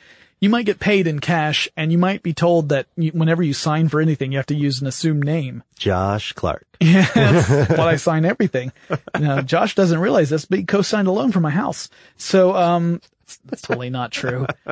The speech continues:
Speaker 1: Uh, so yeah, the, the, it, it's, it, they take their secrecy seriously all the
Speaker 2: Mm-hmm.
Speaker 1: way from the very high level. We're talking, like, all that, that restricted airspace that goes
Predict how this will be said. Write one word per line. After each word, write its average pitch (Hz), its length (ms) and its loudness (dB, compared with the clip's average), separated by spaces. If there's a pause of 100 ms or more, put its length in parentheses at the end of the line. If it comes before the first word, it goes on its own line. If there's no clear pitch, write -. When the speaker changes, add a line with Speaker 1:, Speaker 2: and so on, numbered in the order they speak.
(200)
Speaker 1:
Uh, 151 300 -2
so 185 160 0
yeah, 180 260 4
the, 175 420 0
the, 185 360 -6
it, 233 460 0
it's, - 260 -4 (420)
it, 180 340 -4
they 202 140 2
take 226 220 -2
their 220 260 0
secrecy 196 480 -2
seriously 208 540 -4
all 175 440 2
the 175 60 2
Speaker 2:
Mm-hmm. 165 100 2
Speaker 1:
way 151 440 2 (100)
from 139 540 -4
the 147 80 -4
very 135 340 -4 (160)
high 170 320 -2
level. 165 580 2
We're 143 140 -6
talking, 131 300 -6
like, 120 280 -12
all 135 260 -6
that, 135 260 -4
that 127 180 -4
restricted 127 500 -4
airspace 147 420 -4
that 143 60 -8
goes 123 200 -8